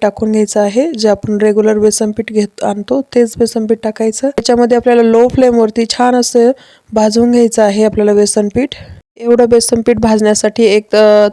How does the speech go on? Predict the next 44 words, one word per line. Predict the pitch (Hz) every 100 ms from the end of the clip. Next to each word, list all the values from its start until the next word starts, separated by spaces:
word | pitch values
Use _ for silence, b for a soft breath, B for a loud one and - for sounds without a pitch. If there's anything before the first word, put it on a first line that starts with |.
| -
तीन | 226 220 220
ते |
चार | 220 220 214
मिनिट | 220 214
लागतात, | 214 202 208
जास्त | 208 208 202 208
वेळ | 202
लागत | 202 202 208
नाही. | 208 226 B B B B 214
गॅसची | 220 220 233
फ्लेम | 220 220 220
पूर्णपणे | - 226 233 214 226 220
लो | 208
ठेवायची | 208 226 202 196 226 214 -
आणि | 202 214 214 220 -
लो | 214 220
फ्लेमवरती | 226 233 226 220 214 226
छान | - 233 233
असं | 226 - -
खमंग | 226 220 220
भाजून | 226 226 208 220
घ्यायचं | 220 208 208
आहे. | 202 226
त्याचा | 220 208 214
थोडासा | 214 214 220 233
कलर | 226 214 208
चेंज | 202 220 220
होतो | 226 240 269 B B B B
आणि | 208 226
वाससुद्धा | 220 214 - 202 220
यायला | 240 214 214
सुरुवात | - 214 196 202
होते. | 196 196
एकदम | 196 226 -
छान | 220 208
असा | 202 226 220
खमंग | 220 226 220
वास | 208 196 208
येतो. | 202 262 -
एकदा | 226 233 233
छान | 247 240 240
भाजल्या | 240 233 240
गेलं | 233 240 233
बेसन | 208 208 226